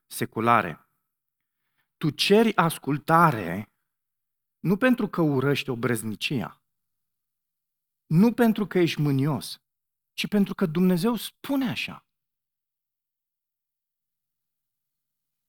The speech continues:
Tu nu te reprezinți pe tine însuți. Tu nu reprezinți cuplul din care faci parte, că voi doi sunteți una. Tu îl reprezinți pe Dumnezeu acolo.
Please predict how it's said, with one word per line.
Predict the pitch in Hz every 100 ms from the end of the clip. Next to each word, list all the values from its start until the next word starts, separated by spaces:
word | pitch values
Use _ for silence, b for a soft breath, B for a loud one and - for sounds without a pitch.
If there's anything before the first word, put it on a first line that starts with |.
| _ _ _
Tu | - 214
nu | 262
te | 277
reprezinți | 285 240 247 208 190 240 -
pe | 214
tine | 208 226 214 190 208
însuți. | 196 - 107 - - - _ _ _ _ _ _ _ _ _ _ _ _ _ _
Tu | 202
nu | 226 285
reprezinți | 302 247 240 190 233 208 - _
cuplul | - 294 294 262 220
din | 202
care | 190 190 175
faci | - 185 160
parte, | - 196 170 147
că | - 151
voi | 151 175
doi | 151 175
sunteți | - 156 139 - 196
una. | 156 92 b b b
Tu | 240
îl | 285
reprezinți | 285 233 226 190 262 -
pe | 226
Dumnezeu | 190 202 190 160 262 294
acolo. | 185 - 143 101 87